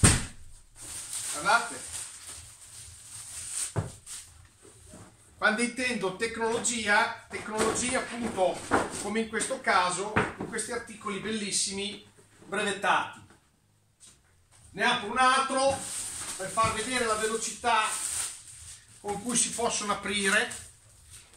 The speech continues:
e i soldi che si possono risparmiare rispetto a un altro totem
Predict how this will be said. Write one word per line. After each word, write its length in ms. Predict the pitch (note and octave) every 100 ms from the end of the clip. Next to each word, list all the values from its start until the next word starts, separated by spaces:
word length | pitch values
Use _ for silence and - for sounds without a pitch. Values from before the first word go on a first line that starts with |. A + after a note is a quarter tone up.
| -
e 100 | F#3+
i 40 |
soldi 480 | - B3 B3 A3 A3
che 80 | G3+
si 220 | - -
possono 480 | B3 A#3 G#3+ G3+ G3
risparmiare 840 | - B3+ B3 A3+ F#3+ F3 F3+ G3 - - - - - - - - - - - - - - -
rispetto 800 | G3 G#3+ - C4 B3+ - G#3 G#3 -
a 80 | F3+
un 140 | G3
altro 380 | B3+ A#3 B3 B3+
totem 760 | G3 A3+ G#3 G#3 A3 A#3 -